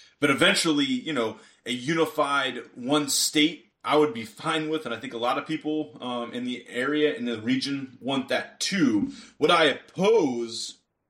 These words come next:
is a, uh, religious state. I don't think the United States is a Christian state, although some people do.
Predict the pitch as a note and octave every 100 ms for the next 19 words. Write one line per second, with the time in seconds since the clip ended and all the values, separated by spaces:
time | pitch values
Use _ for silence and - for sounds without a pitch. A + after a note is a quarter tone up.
0 | - C3+ A#2+ - C3 B2+ B2 A#2+ A2 _
1 | _ _ _ B2 B2 A#2 A2 B2 C#3 F3+
2 | F3+ - - E3 G#2+ - A2+ D#3 D3+ D3+
3 | C#3+ B2+ B2+ C#3 C3 - D3 C#3+ C#3 -
4 | B2 A2+ A#2 C#3+ C#3 D3+ C#3 - D#3+ D#3
5 | A#2+ A#2 A2 - C#3 C3 C#3 - A2+ G2+
6 | A2 F3 F3+ A#2 A#2+